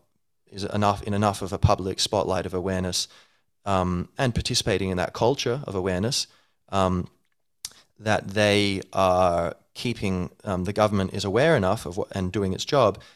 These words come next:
they, they just don't let corporations set the bad rules, right? Like, "Yeah, we know you're after as much profit as you can get, but guess what? No,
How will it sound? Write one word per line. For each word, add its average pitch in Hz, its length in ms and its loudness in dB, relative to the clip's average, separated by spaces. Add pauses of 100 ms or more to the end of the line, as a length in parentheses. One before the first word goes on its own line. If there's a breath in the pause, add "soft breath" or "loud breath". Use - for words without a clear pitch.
(160 loud breath)
they, 107 420 2 (240)
they 110 100 0
just 113 160 -4
don't 101 220 2
let 117 260 2
corporations 90 720 -2
set - 360 -2
the - 80 -12
bad 90 320 0
rules, 87 460 -6
right? 104 280 0
Like, - 120 -2
"Yeah, 143 140 4
we 123 140 0
know 139 160 2
you're 151 240 2
after 104 460 4 (260 soft breath)
as 92 100 -6
much 98 160 0
profit 98 240 0
as 92 100 -4
you 95 60 -12
can 101 100 -4
get, 107 180 -2
but 127 100 -4
guess 151 200 0
what? 101 220 -6
No, 196 180 0